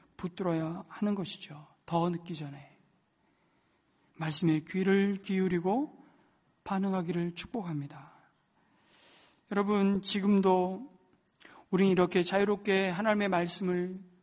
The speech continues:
듣지만 오늘도 불과 얼마 떨어지지 않은 저 북녘 땅에는 이불을 뒤집어 쓰고 단파 라디오를 켜고 절박한 심정으로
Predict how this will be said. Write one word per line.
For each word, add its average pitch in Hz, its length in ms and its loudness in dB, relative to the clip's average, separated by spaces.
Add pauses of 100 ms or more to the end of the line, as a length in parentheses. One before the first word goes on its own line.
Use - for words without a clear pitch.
(240)
듣지만 170 640 -4 (460)
오늘도 185 300 4
불과 214 280 4
얼마 208 280 6
떨어지지 208 680 2 (140)
않은 175 680 0 (720)
저 - 120 -12
북녘 185 400 -4
땅에는 170 420 0
이불을 202 460 0
뒤집어 185 400 -4
쓰고 175 320 -6
단파 170 460 -2
라디오를 190 500 0
켜고 220 440 -6 (3750)
절박한 190 600 2
심정으로 185 760 0